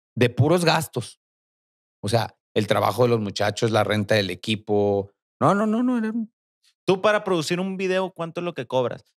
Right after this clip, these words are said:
Speaker 2: Yo sé que es dependiendo, ¿va?
Speaker 1: Sí.
Speaker 2: Pero el máximo que has llegado a cobrar, tú, ¿cuánto es?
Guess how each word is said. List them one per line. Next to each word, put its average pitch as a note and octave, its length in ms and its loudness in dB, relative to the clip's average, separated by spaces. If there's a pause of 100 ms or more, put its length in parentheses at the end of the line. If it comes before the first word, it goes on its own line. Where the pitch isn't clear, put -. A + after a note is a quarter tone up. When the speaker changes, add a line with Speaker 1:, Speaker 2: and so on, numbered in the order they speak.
Speaker 2:
Yo B2 140 0
sé B2 160 -4
que C3 100 0
es A#2+ 80 -2
dependiendo, G2 580 -6
¿va? B2 240 -6 (220)
Speaker 1:
Sí. - 140 0
Speaker 2:
Pero A2 320 0
el A2+ 160 -4
máximo C3 640 -2
que A#2+ 100 0
has A#2 100 0
llegado B2 240 2
a B2+ 60 -4
cobrar, F#2 460 -4 (220)
tú, G#2 360 0
¿cuánto G2+ 380 -6
es? F#2 280 -12